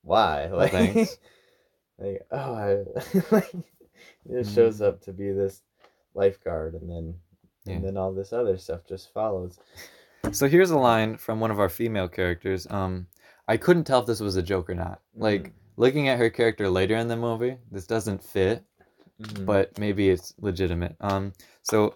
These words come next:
Speaker 2: "Why don't you put a baby in me now?"
Speaker 1: <laughs> No one, no one talks like that.
Speaker 2: Uh,
Speaker 1: No, that's not, those aren't real words,
Speaker 2: They're trying to
Speaker 1: sir.
Speaker 2: start a trend here,
Speaker 1: They are.
Speaker 2: Zach.
Speaker 1: They are.
Speaker 2: Why aren't we, why aren't we talking like this?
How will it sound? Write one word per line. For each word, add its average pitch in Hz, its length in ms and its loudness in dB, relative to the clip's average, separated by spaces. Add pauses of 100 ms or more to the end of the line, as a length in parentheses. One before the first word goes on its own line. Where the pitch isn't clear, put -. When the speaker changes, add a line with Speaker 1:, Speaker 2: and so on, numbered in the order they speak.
(120)
Speaker 2:
"Why 120 120 8
don't 143 160 2
you 127 80 2
put 123 160 0
a - 20 2
baby 107 340 4
in 101 140 -2
me 95 300 -4 (720)
now?" 90 440 0 (500)
Speaker 1:
<laughs> 196 80 -4 (1400)
No 180 180 4
one, 131 360 2
no 139 120 2
one 143 160 2
talks 110 340 -8
like 98 220 0
that. 104 340 -4
Speaker 2:
Uh, 160 200 -6 (300)
Speaker 1:
No, 107 500 -2 (180)
that's 127 220 4
not, 135 340 2
those 123 240 4
aren't 123 180 0
real 110 240 4
words, 95 140 6
Speaker 2:
They're - 60 4
trying 208 220 2
to 185 60 2
Speaker 1:
sir. - 60 -2
Speaker 2:
start 135 180 6
a 113 40 6
trend 117 560 4
here, 101 200 0
Speaker 1:
They 127 140 8
are. 107 360 6
Speaker 2:
Zach. 95 360 0 (680)
Speaker 1:
They 110 120 0
are. 98 380 4
Speaker 2:
Why 120 160 10
aren't 143 200 4
we, 117 240 4
why 120 160 4
aren't 131 120 4
we 120 80 4
talking 110 380 2
like 90 220 -2
this? 85 420 -8